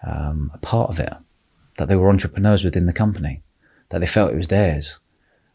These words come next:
And, um, yeah, that was the year where, where, where Fleur and I were just went travelling, um, and went on as many holidays as possible and enjoyed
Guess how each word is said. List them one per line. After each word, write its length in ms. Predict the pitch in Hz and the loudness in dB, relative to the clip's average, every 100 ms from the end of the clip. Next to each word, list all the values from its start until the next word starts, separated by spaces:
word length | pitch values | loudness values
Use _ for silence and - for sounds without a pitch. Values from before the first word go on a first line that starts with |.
| - | -6
And, 220 | 98 95 | -2 0
um, 580 | 98 98 95 95 92 90 - - | 0 0 0 -2 -4 -8 -18 -6
yeah, 100 | 123 | 0
that 120 | 135 147 | 2 2
was 100 | 139 | 2
the 80 | 117 | 2
year 260 | 131 123 | 2 2
where, 180 | 101 98 | 2 2
where, 180 | 98 95 | 0 -4
where 180 | 104 98 | -4 -4
Fleur 340 | - 104 104 | -2 0 0
and 120 | 98 | 0
I 180 | 98 101 | -2 -4
were 140 | 92 90 | -4 -6
just 280 | 92 - | -6 -6
went 240 | 92 87 - _ - _ - | -4 -6 -6 _ -20 _ -14
travelling, 580 | - 101 92 92 90 87 _ _ _ _ _ _ | 0 2 2 0 -2 -4 _ _ _ _ _ _
um, 560 | - 82 80 80 80 80 | -4 -2 0 0 0 -2
and 200 | 85 87 | -2 0
went 160 | 85 78 | 0 0
on 240 | 85 87 82 | 0 0 0
as 100 | 95 | 2
many 380 | 87 82 80 - - _ _ | 2 2 0 -8 -20 _ _
holidays 500 | - 90 87 85 82 | -2 0 2 2 2
as 80 | 80 | 0
possible 600 | - 90 104 87 87 87 | 0 0 0 0 2 2
and 80 | 82 | 2
enjoyed 520 | 80 92 90 85 87 | 0 0 2 0 -2